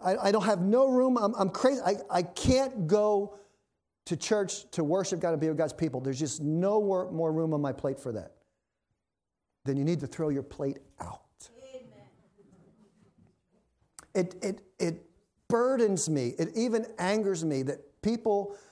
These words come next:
Speaker 1: who are in such a need of this and who are com-, and, and complaining on Facebook of all their problems and all this kind of stuff, but they're n-, and, and complaining to be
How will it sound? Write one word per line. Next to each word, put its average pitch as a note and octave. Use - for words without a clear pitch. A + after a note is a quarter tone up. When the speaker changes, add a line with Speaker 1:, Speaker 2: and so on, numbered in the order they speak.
Speaker 1:
who F3+
are F3+
in E3+
such -
a G#3
need G3+
of D3+
this F3+
and E3
who F3
are E3
com-, F3+
and, F3
and D#3+
complaining A3
on E3
Facebook G#3+
of D#3
all A#3+
their G#3
problems G#3
and E3+
all G#3+
this A3
kind G#3+
of F#3+
stuff, -
but G3
they're G#3+
n-, G#3
and, D#3
and C#3+
complaining F3
to G3
be G3